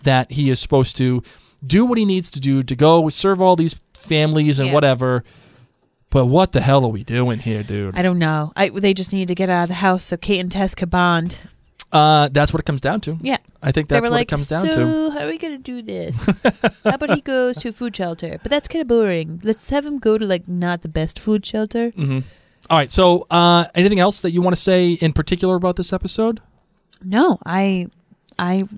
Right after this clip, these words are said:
Speaker 2: thoroughly enjoyed it.
Speaker 1: All right. Now, I think I'm gonna create a new segment for our show.
Speaker 2: You know, I do have one thing.
Speaker 1: What's that?
Speaker 2: I'm a little disappointed that Miggy didn't get to wear the Pilgrim Rick hat.
Speaker 1: Well, I was just about to ask you.
Speaker 2: What?
Speaker 1: So here we go. Here we go.
Speaker 2: <laughs>
Speaker 1: I'm gonna, I think I'm creating a,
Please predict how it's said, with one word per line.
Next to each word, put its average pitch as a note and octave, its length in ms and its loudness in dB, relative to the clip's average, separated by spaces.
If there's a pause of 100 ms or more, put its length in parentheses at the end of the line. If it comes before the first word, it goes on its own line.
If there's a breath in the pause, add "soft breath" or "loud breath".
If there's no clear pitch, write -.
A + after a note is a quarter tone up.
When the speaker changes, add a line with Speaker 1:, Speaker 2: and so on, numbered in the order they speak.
(140)
Speaker 2:
thoroughly B3 380 -2
enjoyed A3+ 360 -6
it. - 100 -16
Speaker 1:
All E3 120 4
right. E3+ 120 2
Now, D#3+ 220 4
I E3+ 100 4
think C#4 160 -4
I'm E4+ 80 -6
gonna D#4+ 100 2
create G3 360 2
a D3 60 2
new D3+ 160 4
segment C3 500 0
for A#2+ 260 -8
our G#2 140 -8
show. - 340 -8
Speaker 2:
You D4 100 4
know, D4 100 4
I B3 100 -8
do A#3 140 -4
have F3+ 200 -8
one D3+ 180 -10
thing. F3 280 -12
Speaker 1:
What's D3+ 200 0
that? G#2+ 140 -8 (140)
Speaker 2:
I'm D4 200 -2 (120)
a C#4+ 60 2
little D4 340 0
disappointed C#4+ 640 -2
that A3 160 -2
Miggy G3+ 320 -2
didn't F#3 220 0
get F3 220 -2
to F#3 60 -2
wear D#3+ 380 -2 (120)
the - 60 -6
Pilgrim E3 400 -2
Rick D3+ 140 -8
hat. B2 240 -6
Speaker 1:
Well, A3 260 2 (580)
I D#4 680 2
was F#3+ 120 4
just A3 260 -4
about G#3 180 0
to - 140 -8
ask G3 200 0
you. - 60 -12 (340 loud breath)
Speaker 2:
What? C4 100 -2
Speaker 1:
So A3 180 6
here F3 180 2
we E3+ 80 2
go. A2+ 140 -2 (260)
Here E3+ 280 2
we C4+ 80 0
go. G3 220 4
Speaker 2:
<laughs> - 960 -6
Speaker 1:
I'm F3 100 4
gonna, B3 180 -2
I E3 60 2
think C#4+ 180 0
I'm C4+ 100 2
creating G3 420 4
a, C#3 60 2